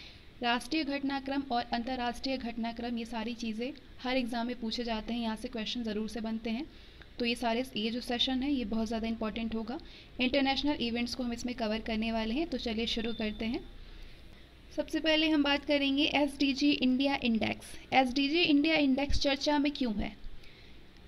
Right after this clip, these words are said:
थर्ड जून टू थाउजेंड ट्वेंटी वन को नीति आयोग के द्वारा एसडीजी यानी सतत विकास लक्ष्य India Index और Dashboard twenty ट्वेंटी वन का तीसरा संस्करण जारी किया गया है।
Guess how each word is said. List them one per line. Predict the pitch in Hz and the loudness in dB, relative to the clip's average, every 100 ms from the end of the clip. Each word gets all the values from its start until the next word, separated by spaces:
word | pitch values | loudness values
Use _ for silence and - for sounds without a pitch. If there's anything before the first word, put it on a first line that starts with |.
| - - - | -20 -12 2
थर्ड | 285 311 | 4 6
जून | 294 349 339 | 4 2 2
टू | 294 | 0
थाउजेंड | 285 294 285 285 | 2 2 4 4
ट्वेंटी | 254 247 262 | 4 2 2
वन | 247 233 | 2 0
को | 226 247 254 | 2 2 4
नीति | 240 285 330 311 | 4 4 4 2
आयोग | 240 240 254 262 262 | 2 0 0 0 -2
के | 208 | -2
द्वारा | 202 196 202 - - - | 0 -2 -4 -2 2 4
एसडीजी | 247 - 226 277 226 262 214 208 | 4 2 2 2 4 2 2 2
यानी | 220 240 262 | 2 2 0
सतत | 262 254 294 294 | 0 2 2 0
विकास | 226 240 254 254 262 - | 0 -2 0 0 -2 -4
लक्ष्य | 233 233 233 - 240 262 - | 2 2 2 0 -2 -4 -2
India | 247 254 302 | 0 4 2
Index | - 254 226 247 - - - - 240 | 4 2 2 0 -2 -12 -16 -4 2
और | 269 | 4
Dashboard | 220 240 254 302 - 285 285 294 | 4 4 6 6 4 2 2 2
twenty | 285 269 311 | 2 2 2
ट्वेंटी | 311 262 247 254 | 2 0 0 0
वन | 220 196 | 0 -2
का | 202 233 - - - - - | -2 -4 -6 -14 -18 -4 4
तीसरा | 302 302 - 330 | 4 4 2 2
संस्करण | 330 277 269 262 262 269 | 2 0 0 0 0 2
जारी | 226 214 208 | 2 2 0
किया | 208 196 180 | 0 0 0
गया | 175 160 | -2 -4
है। | 180 - | -6 -10